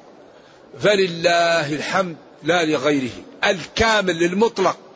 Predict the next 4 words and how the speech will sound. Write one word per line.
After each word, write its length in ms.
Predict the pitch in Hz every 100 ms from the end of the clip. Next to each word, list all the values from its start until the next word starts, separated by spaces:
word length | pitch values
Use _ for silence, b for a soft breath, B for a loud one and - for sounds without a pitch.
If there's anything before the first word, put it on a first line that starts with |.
| B B B B -
الثناء 840 | - - - 185 196 196 175 190
الجميل 600 | 156 127 165 175 208 151 110 - - - - - B B B
بجميع 600 | 147 202 160 190 226 233 180
الأوصاف 800 | 190 180 180 - 214 226 240